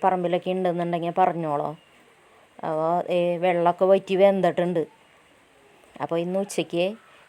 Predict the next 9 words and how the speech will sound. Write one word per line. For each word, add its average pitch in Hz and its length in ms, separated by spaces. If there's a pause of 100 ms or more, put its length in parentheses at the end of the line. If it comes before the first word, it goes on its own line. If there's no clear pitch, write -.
(180)
ഇവിടെ 175 440
ഇത്, 175 200
ഇതാണ് 180 480
കേട്ടോ, 160 300
മുള്ളൻചക്ക 165 520
ഉപ്പേരിയും 180 500
പിന്നെ 180 280
സാമ്പാറും 170 560
വെച്ചിട്ടുണ്ട്. 160 540